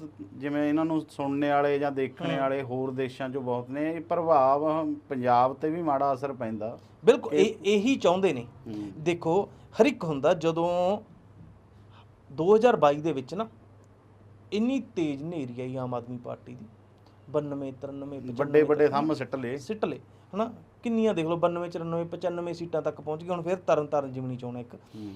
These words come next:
Speaker 2: ਉੱਥੇ ਤੱਕ ਪਹੁੰਚ ਗਏ। ਤੇ ਗੱਲ ਕੀ ਹੈ ਵੀ ਪੰਜਾ-, ਉਹ ਨੈਸ਼ਨਲ ਪਾਰਟੀ ਬਣ ਗਈ ਆਮ ਆਦਮੀ ਪਾਰਟੀ।
Speaker 1: ਨਹੀਂ, ਹੋ ਸਕਦਾ ਜੀ ਤਰਨ ਤਾਰਨ ਜਿਮਨੀ ਚੋਣ ਦੇ ਵਿੱਚ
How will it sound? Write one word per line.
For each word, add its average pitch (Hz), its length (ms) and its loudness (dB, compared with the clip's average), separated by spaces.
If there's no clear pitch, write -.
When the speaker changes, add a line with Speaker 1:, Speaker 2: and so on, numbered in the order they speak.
Speaker 2:
ਉੱਥੇ 220 180 6
ਤੱਕ 226 240 4
ਪਹੁੰਚ 254 320 6
ਗਏ। 254 200 -2
ਤੇ 233 80 -6
ਗੱਲ 175 300 4
ਕੀ 214 280 0
ਹੈ 175 280 2
ਵੀ 208 320 -4
ਪੰਜਾ-, 170 400 0
ਉਹ 240 160 2
ਨੈਸ਼ਨਲ 240 640 2
ਪਾਰਟੀ 180 400 2
ਬਣ 131 180 -2
ਗਈ 123 120 -8
ਆਮ 120 180 -6
ਆਦਮੀ 120 200 -8
ਪਾਰਟੀ। 117 220 -8
Speaker 1:
ਨਹੀਂ, 196 80 -4
ਹੋ 135 300 -2
ਸਕਦਾ 151 440 0
ਜੀ 156 140 -2
ਤਰਨ 139 360 -2
ਤਾਰਨ 147 240 0
ਜਿਮਨੀ 135 360 -4
ਚੋਣ 131 320 -4
ਦੇ 135 140 -2
ਵਿੱਚ 135 340 -6